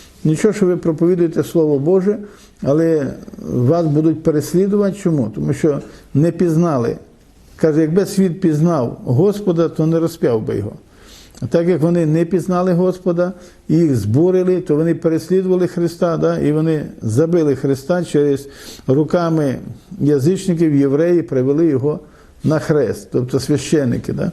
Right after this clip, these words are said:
"Бо покликання наше було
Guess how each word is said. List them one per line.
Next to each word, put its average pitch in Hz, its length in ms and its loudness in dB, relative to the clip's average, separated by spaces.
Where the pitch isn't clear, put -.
"Бо 151 240 2
покликання 196 720 0
наше 190 380 0
було 180 460 0